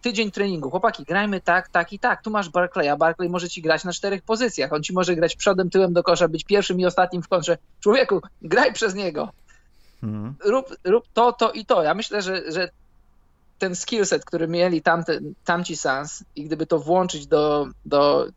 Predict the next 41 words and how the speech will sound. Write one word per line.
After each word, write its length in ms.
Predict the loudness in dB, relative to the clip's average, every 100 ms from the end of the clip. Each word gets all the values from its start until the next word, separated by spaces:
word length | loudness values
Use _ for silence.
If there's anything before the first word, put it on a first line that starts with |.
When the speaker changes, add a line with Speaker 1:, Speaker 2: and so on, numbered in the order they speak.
| _ -14
Speaker 1:
dzisiejszej 420 | 0 2 2 2
myśli 300 | 0 0 0
koszykówki, 580 | 0 0 0 0 0 0
do 120 | 2
dzisiejszych 420 | 2 4 4 2
przepisów, 560 | 2 0 2 0 0 -2
tych 120 | -4
wszystkich 360 | -4 -2 -2 -2
usprawnień, 520 | 2 4 4 2 -2
które 200 | -4 -4
koszykówka 500 | -6 -8 -8 -6 -6
zrobiła, 360 | -4 -2 -2
to, 240 | 0 -2 -4 -10 -20 -20 -20 -2
to 120 | 0
spokojnie, 400 | 2 2 2 2
jak 140 | 0 -2
najbardziej 440 | 0 2 2 -4
widzę, 400 | -10 -8 -6 -6 -8
widzę 320 | -8 -6 -6
Suns 380 | -2 0 0 -2
grających 560 | -6 -6 -6 -10 -10 -6
o 140 | -4
tytuł 520 | -4 -4 -2 -2 -4
z 120 | -4
Barclayem 500 | 0 2 2 0 0
jako 480 | -2 0 0 0 0 -2
najlepszym 360 | -2 -2 -4
zawodnikiem. 540 | 0 0 0 -4 -6 -6 -12 -20 -12
Speaker 2:
Ale 200 | -6 -2 -2
a 40 |
propos 380 | -2 -2 -2 -6
Suns, 300 | -4 -6 -4
ja 340 | -2 -2 -2
do 200 | -6 -8 -8
listy 300 | -8 -8 -6
dokumentów, 560 | -6 -6 -6 -6 -10
które 220 | -8 -8
powinny 340 | -8 -8 -8 -8
zostać 340 | -10 -12 -10
nakręcone, 600 | -10 -6 -6 -6 -6 -4
dodałbym, 580 | -6 -6 -6 -4 -6